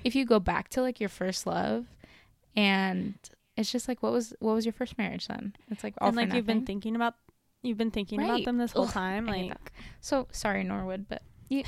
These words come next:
Speaker 1: you're a little bit, you know, on my list of, mm, questionable, questionable men. So, anyways, <laughs> but this is a love story, and it's
Speaker 2: <laughs> It's a very long list.
Speaker 1: It is. <laughs> It is.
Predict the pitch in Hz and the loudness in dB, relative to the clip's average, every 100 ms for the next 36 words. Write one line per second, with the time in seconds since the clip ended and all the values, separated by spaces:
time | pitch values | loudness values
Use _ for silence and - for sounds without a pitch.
0 | - 294 311 285 226 196 196 - - 196 | -2 -2 0 -2 0 -2 -4 -6 -6 -4
1 | 185 - 190 190 - - - - - - | -2 0 0 0 -6 -10 -12 -14 -20 -16
2 | - 202 - - _ _ 247 240 277 - | -10 -10 -10 -20 _ _ -6 -6 -10 -18
3 | - 214 - - 226 - - _ _ - | -10 -8 -8 -10 -10 -10 -12 _ _ -16
4 | 254 - 220 214 240 - - - - - | -16 -8 -8 -8 -12 -14 -16 -12 -10 -12
5 | - _ _ _ - 320 220 220 415 359 | -14 _ _ _ 0 4 4 4 6 6
6 | 208 180 - 254 339 370 294 226 190 190 | 6 2 -4 -2 0 2 2 2 2 2
7 | 202 196 190 208 - 339 - 453 277 285 | 0 0 2 -2 2 2 8 6 8 10
8 | 262 262 254 233 226 277 220 269 262 233 | 10 10 10 10 10 8 8 10 10 10
9 | - - - 605 - 208 - - | 10 6 6 4 2 -2 -2 -8